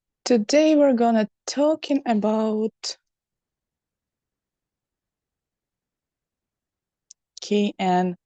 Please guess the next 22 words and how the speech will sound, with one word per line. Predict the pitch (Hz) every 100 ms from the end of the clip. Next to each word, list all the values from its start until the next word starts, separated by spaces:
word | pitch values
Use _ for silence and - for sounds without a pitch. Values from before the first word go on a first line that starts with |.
| _
words. | 175 - - - - - _ _ _ _ _ _ _ _ _ - _ _ _ _
Сьогодні | - 240 233 214
ми | 214
говоримо | 175 185 226 285 214 196 185 _
про | 208 208 208 202 190 214
слова, | - - 226 233 285 302 - _ _ - -
в |
яких | 202 - 226 208 -
є | 190 185 202 226 294 - _ _ _ _ _ _ _ -
K | 220 208 -
N, | 185 165 175 254 - _ -
і | 247 262
як | - 196 196 196
же | 190 196 -
вони | 175 170 170
правильно | - 180 185 175 175
читаються, | - - 196 165 143 - -
тому | 165 170
що | - - _ _ _ _ -
дуже | 208 254 285
часто, | 277 226 208 214 - 233 226 - _ -
е, | 175 175 170 170